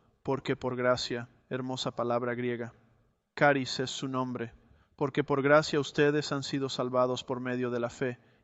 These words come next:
y esto no procede de ustedes, sino que es don de Dios, no por obras para que nadie se gloríe".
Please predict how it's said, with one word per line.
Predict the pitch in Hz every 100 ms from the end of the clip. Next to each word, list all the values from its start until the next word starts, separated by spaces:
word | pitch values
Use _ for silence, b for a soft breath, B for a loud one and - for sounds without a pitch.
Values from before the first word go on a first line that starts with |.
| -
y | 139
esto | 135 143
no | 131
procede | 123 127 - 127 123
de | 120
ustedes, | 117 - 131 123 117 - b b
sino | - 143 135 127
que | 135
es | 127 123
don | 135 131
de | 123 117
Dios, | 120 117 - - b -
no | 143 147
por | 143
obras | 131 127 120
para | - 123 123
que | 127
nadie | 123 127 127 123
se | -
gloríe". | 123 120 120 113 120